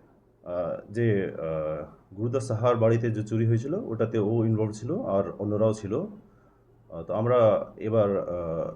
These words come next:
রেড করা হবে further, আহ, ওকে রিমান্ডে আনার পরে। আর তাছাড়া আমাদের, আহ, এখানে, আহ, পেট্রোলিংগুলো বরাবরই চলে শহরের মধ্যে,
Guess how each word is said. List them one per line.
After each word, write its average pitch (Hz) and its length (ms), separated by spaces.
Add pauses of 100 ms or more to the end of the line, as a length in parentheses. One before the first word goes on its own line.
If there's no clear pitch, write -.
(540)
রেড 117 240
করা 123 180
হবে 120 200
further, 113 280
আহ, - 920
ওকে 104 200
রিমান্ডে 107 320
আনার 101 200
পরে। 117 260 (1000)
আর 82 280 (320)
তাছাড়া 147 400
আমাদের, 143 380
আহ, 98 380 (320)
এখানে, 113 540 (840)
আহ, - 220
পেট্রোলিংগুলো 131 640 (720)
বরাবরই 123 320
চলে 131 280 (360)
শহরের 110 220
মধ্যে, 110 340